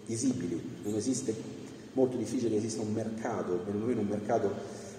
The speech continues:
che è borderline con l'amatorialità, quindi la, la difficoltà ad emergere lo sentiremo. Ehm, e quindi, ecco, poi lei è stata pubblicata anche da Zona quarantadue, quindi adesso sta negli Stati Uniti, sta facendo un, un, un corso di scrittura,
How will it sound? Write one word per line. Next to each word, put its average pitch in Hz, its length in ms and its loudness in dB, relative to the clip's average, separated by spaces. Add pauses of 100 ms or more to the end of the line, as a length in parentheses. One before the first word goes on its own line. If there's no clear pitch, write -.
(180)
che 98 460 6
è - 240 -2
borderline 110 880 6 (100)
con 101 160 2
l'amatorialità, 101 880 2
quindi 95 320 2 (460)
la, 95 260 0
la 92 80 2
difficoltà 104 560 0
ad 104 100 0
emergere 98 500 2
lo 90 100 -2
sentiremo. 78 640 -6 (680)
Ehm, 107 880 4
e - 100 -2
quindi, 110 300 6
ecco, 98 260 6 (340)
poi 104 160 8
lei 101 100 6
è - 40 4
stata 98 180 4
pubblicata 98 440 0
anche 101 200 -2
da 95 120 4
Zona 98 220 2
quarantadue, 101 500 6
quindi - 520 2 (100)
adesso 104 600 2
sta 107 200 2
negli 104 240 4
Stati 104 280 2
Uniti, 113 380 6
sta - 100 0
facendo 98 380 0
un, 95 180 0
un, 90 460 -2
un 90 240 -4
corso 101 280 6
di 92 80 0
scrittura, - 560 4